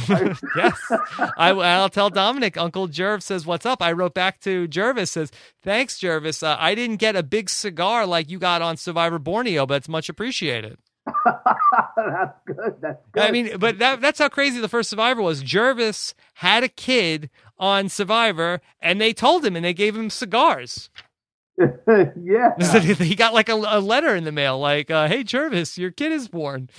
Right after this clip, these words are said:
Speaker 1: <laughs> And he just, and he had, like, a cigar. He's like, "Yes, my kid is born." Uh, he, like, uh, that's crazy.
Speaker 2: Well, at least it got rid of the taste of rat.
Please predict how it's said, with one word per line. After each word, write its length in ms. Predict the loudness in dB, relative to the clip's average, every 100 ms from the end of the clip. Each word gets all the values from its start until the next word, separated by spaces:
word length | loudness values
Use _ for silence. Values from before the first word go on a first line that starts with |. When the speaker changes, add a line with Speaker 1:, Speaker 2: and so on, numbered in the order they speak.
| -14
Speaker 1:
<laughs> 180 | -8 0
And 160 | 0
he 180 | 2 0
just, 280 | 0 -4 -4 -4 -4 -6 2
and 180 | 4 6
he 120 | 4
had, 140 | 2
like, 160 | 0 -2
a 40 |
cigar. 400 | -4 -8 -4 -4 -4
He's 120 | -6
like, 100 | -4
"Yes, 680 | 0 2 2 2 -4 -18 -16 -16 -12 -4
my 220 | 0 0
kid 220 | 0 0
is 160 | 0 -2
born." 460 | 0 2 0 -2 -10 _ -16 -12 -10 -6
Uh, 340 | 0 2 2 0 -6 -6
he, 480 | -4 -4 -6 -10 -10
like, 300 | -2 -2 0
uh, 160 | 2 2
that's 220 | 2 0
crazy. 520 | 2 4 4 0 -8 -12 _ 4
Speaker 2:
Well, 180 | 8
at 60 | 10
least 180 | 10 8
it 40 |
got 180 | 8 8
rid 140 | 6 4
of 60 |
the 80 | 2
taste 360 | 0 -2 -2 -4
of 60 |
rat. 440 | -2 0 -2 -4